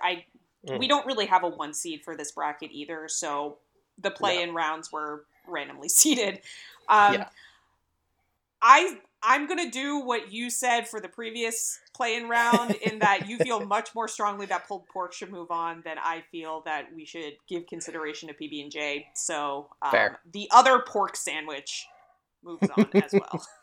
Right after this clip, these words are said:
Speaker 2: <laughs> Oh, yeah, we literally just had two different pork sandwiches win the play-in.
Speaker 1: It's
Speaker 2: Yeah.
Speaker 1: true, yeah.
Speaker 2: Yeah, but that's okay.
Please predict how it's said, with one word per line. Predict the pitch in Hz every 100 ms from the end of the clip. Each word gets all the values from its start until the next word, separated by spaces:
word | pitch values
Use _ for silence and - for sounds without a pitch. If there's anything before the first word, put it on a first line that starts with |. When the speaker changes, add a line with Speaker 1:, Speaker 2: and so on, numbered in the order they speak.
| 196
Speaker 2:
<laughs> | 190 - -
Oh, | 202
yeah, | 208 208 208
we | 214
literally | 202 214 208 226
just | 196 185 -
had | 175 -
two | 165 165 165 - 240
different | 220 208 233 190
pork | - 180
sandwiches | - 160 190 196 170 156 156
win | 139 131
the | 131
play-in. | - 123 117 113
Speaker 1:
It's | 113 -
Speaker 2:
Yeah. | -
Speaker 1:
true, | - 143 147 - -
yeah. | 160 143 151 _ - 240
Speaker 2:
Yeah, | - -
but | -
that's | 143 -
okay. | - -